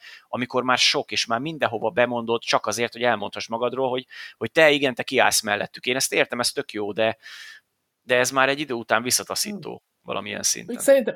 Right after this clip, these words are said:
Speaker 2: szerintem nehéz meghatározni egyébként, hogy ez hova fér bele. Mert most mondta Csigez is, hogy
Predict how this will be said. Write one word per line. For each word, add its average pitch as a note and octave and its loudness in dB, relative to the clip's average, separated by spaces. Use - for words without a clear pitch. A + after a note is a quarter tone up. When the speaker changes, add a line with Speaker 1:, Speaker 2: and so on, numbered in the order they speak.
Speaker 2:
szerintem B3+ 0
nehéz G#3 2
meghatározni C#3+ 0
egyébként, B2+ -4
hogy C3+ -4
ez B2+ -4
hova A#2+ 0
fér A#2 -2
bele. A2+ -2
Mert C#3 0
most D3+ 0
mondta D#3 2
Csigez C3 0
is, B2+ -2
hogy B2+ -4